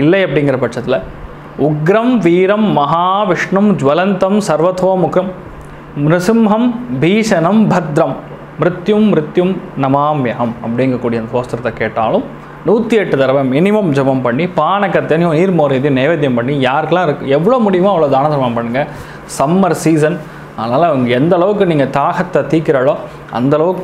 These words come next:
உங்க லைஃப்ல உங்க தாகத்தையும் பணத்துடைய தாகத்தையும் தீர்ப்பார் நரசிம்மர். மே பதினைந்தாம்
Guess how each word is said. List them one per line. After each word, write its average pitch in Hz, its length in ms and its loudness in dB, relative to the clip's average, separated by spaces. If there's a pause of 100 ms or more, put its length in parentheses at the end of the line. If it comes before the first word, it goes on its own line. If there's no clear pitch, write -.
உங்க 202 200 4 (100)
லைஃப்ல 165 340 2 (1120)
உங்க 165 200 2 (140)
தாகத்தையும் 165 500 -2 (520)
பணத்துடைய 160 480 0 (100)
தாகத்தையும் 131 500 -2
தீர்ப்பார் 131 340 -2 (160)
நரசிம்மர். 113 480 -6 (3000)
மே 185 80 2 (180)
பதினைந்தாம் 196 580 2